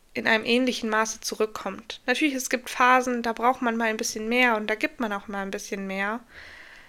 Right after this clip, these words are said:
Aber letztendlich sollte es in einer richtigen Freundschaft ausgeglichen sein. Und durch diese Prep,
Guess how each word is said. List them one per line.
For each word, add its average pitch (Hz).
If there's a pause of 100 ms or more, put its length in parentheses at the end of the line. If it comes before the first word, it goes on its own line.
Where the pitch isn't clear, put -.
(420)
Aber 226
letztendlich 233 (200)
sollte 233
es 220
in 208
einer 208
richtigen 220
Freundschaft 214
ausgeglichen 202
sein. 190 (1200)
Und 208 (100)
durch 269
diese 240
Prep, 226